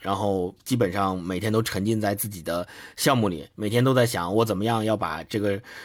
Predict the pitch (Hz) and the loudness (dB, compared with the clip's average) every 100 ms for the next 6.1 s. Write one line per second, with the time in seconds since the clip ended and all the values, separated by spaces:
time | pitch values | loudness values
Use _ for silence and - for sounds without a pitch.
0 | - - 117 120 101 - _ - - 110 | -12 0 2 4 2 -6 _ -6 0 2
1 | 131 143 - - 165 151 113 - 107 135 | 4 4 4 6 6 6 4 2 0 2
2 | 95 76 87 98 113 104 113 110 104 87 | 0 -4 -6 -2 0 0 -2 -2 -2 -2
3 | - - - 110 101 95 - _ 98 95 | -8 -12 0 4 4 2 -8 _ -2 2
4 | 120 - 82 85 135 107 104 - - - | 4 2 0 2 2 2 -2 -8 -20 -6
5 | 90 101 98 80 95 120 104 117 73 - | 0 2 2 2 4 4 6 2 0 -6